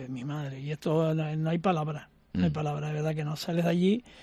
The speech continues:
Speaker 1: vamos, pero hincha-, inflado de, de cariño y de, y
Speaker 2: Mm.
Speaker 1: luego, no sé, cada vez que voy a un centro de mayores, un centro con niños con discapacidad, para mí son lugares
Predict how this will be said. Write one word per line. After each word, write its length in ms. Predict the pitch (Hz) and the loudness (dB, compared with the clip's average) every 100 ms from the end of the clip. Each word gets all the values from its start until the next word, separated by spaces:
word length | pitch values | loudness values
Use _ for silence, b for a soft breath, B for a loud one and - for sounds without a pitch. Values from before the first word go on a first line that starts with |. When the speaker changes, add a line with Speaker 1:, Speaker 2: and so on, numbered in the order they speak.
| B B | B B
Speaker 1:
vamos, 240 | 175 165 160 | -2 -2 -2
pero 140 | 156 156 | -2 0
hincha-, 460 | 160 147 202 165 | 0 4 4 4
inflado 640 | 170 180 - 202 175 156 156 | 4 0 2 4 4 2 -2
de, 300 | 156 151 151 | -4 -6 -10
de 220 | 151 156 | -10 -8
cariño 540 | 156 165 226 208 175 175 | -4 4 6 6 4 2
y 80 | |
de, 320 | 165 160 156 - b b b b b _ | 0 0 -2 -10 b b b b b _
y 140 | 165 | -2
Speaker 2:
Mm. 40 | 170 | 2
Speaker 1:
luego, 440 | 185 285 277 185 | 2 4 4 4
no 140 | 175 165 | 2 0
sé, 220 | 247 262 | -2 -2
cada 240 | 175 165 | 0 2
vez 140 | 175 - | 2 2
que 80 | 175 | 2
voy 180 | 175 | 4
a 60 | 170 | 4
un 140 | 160 | 4
centro 420 | - 190 175 170 160 | 2 2 2 2 0
de 100 | 156 | 0
mayores, 640 | 160 185 220 208 196 170 | 4 8 8 8 6 4
un 120 | 156 | 0
centro 320 | 160 185 170 165 | -2 0 2 2
con 160 | 160 | 2
niños 300 | 165 175 170 | 4 4 2
con 180 | - 165 | 0 -2
discapacidad, 720 | 156 - 147 160 - 175 196 | -2 -4 -6 -6 -2 0 2
para 180 | 180 160 | 2 0
mí 140 | 180 | 2
son 320 | 190 220 202 - B B - | 0 2 0 0 B B 0
lugares 560 | 180 190 208 214 208 | 4 6 6 6 4